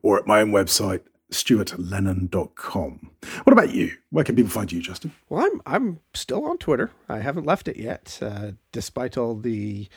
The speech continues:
Speaker 2: silliness that's going around with the ownership thereof.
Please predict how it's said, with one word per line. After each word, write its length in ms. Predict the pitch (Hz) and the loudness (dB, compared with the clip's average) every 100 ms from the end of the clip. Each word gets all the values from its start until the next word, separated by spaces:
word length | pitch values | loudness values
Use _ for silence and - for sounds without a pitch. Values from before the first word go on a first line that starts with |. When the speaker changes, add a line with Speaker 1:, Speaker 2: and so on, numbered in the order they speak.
| - _ | -20 _
Speaker 2:
silliness 640 | - - 143 139 127 120 - | -14 -4 2 4 4 0 -4
that's 220 | 107 - | -8 -6
going 300 | 135 117 117 | -4 -2 -4
around 480 | 107 117 117 117 113 | -4 -4 -4 -4 -6
with 160 | 107 | -6
the 100 | 104 | -4
ownership 480 | 107 117 - 117 - | -4 -4 -4 -6 -8
thereof. 680 | 123 110 120 131 139 277 - | -12 -6 -2 2 4 2 -2